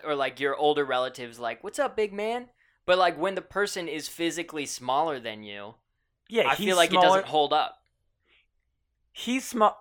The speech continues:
Speaker 1: He was smaller than me.
Speaker 2: Yeah, so you are bigger than him, hence you are big man.
Speaker 1: Yeah.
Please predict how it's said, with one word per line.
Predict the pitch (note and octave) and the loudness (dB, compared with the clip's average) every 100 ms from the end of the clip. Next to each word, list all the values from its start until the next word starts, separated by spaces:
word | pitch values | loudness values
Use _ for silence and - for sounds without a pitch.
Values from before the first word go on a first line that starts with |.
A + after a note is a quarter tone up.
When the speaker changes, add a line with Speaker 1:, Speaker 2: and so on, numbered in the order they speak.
| _ _ _ | _ _ _
Speaker 1:
He | D#3+ | -10
was | A#3 A3+ | -6 -6
smaller | G3+ A#3 A#3 E3 | -2 2 4 2
than | B2+ G2 | -2 -12
me. | - | -6
Speaker 2:
Yeah, | C4+ E4+ F#3 | 2 4 4
so | - | 0
you | E3+ G#3+ | -2 6
are | A3+ F#3+ | 8 8
bigger | A3+ G3+ D#3+ | 6 4 0
than | C#3 | -2
him, | B2+ A#2+ | -6 -8
hence | E3 - | -8 -8
you | F3 F3+ | 0 4
are | E3+ | 4
big | F3+ D#3+ | 2 -4
man. | B2+ F#2+ G2 | -8 -10 -6
Speaker 1:
Yeah. | F#3 G3 G2 | 2 2 2